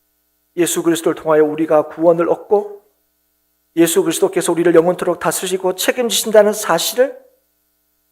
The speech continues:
오늘 그 예수 그리스도의 비우심과 낮아지심과 우리를 위하여 십자가 지심을 통하여 우리에게 알게 하신 거예요. 여러분, 그게, 그게 바로 우리를 향하신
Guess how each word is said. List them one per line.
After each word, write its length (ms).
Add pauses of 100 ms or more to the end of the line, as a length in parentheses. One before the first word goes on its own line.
(200)
오늘 240
그 140
예수 380
그리스도의 600 (380)
비우심과 1160
낮아지심과 960 (420)
우리를 340
위하여 260
십자가 540
지심을 520
통하여 600 (300)
우리에게 720
알게 280
하신 240
거예요. 160 (600)
여러분, 160
그게, 400
그게 400
바로 220
우리를 340
향하신 440